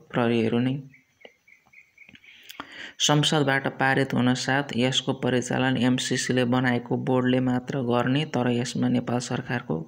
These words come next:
कुनै भूमिका नहुने। संसदबाट पारित हुने साथ परिचालन एमसिसीले बनाएको बोर्डले मात्र, एमसिसीले जुन बोर्ड बनाउँछ त्यस, त्यस बोर्डबाट मात्रै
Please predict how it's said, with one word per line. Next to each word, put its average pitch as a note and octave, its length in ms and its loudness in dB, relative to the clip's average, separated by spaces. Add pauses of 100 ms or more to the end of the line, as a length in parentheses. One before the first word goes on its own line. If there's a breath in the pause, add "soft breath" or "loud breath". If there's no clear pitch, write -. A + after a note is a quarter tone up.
कुनै C3 300 -2
भूमिका B2 440 -2
नहुने। A#2 400 2 (800 loud breath)
संसदबाट C3+ 800 2
पारित B2+ 400 0
हुने B2 180 2
साथ - 340 -8 (260)
परिचालन C3 760 0
एमसिसीले C3+ 680 0
बनाएको B2+ 460 0
बोर्डले B2+ 340 2
मात्र, B2 500 0
एमसिसीले C3 640 0
जुन C#3+ 280 2
बोर्ड C3+ 220 2
बनाउँछ B2+ 360 0
त्यस, C#3+ 340 -4 (600 loud breath)
त्यस C#3 240 0
बोर्डबाट B2+ 400 2
मात्रै B2+ 400 2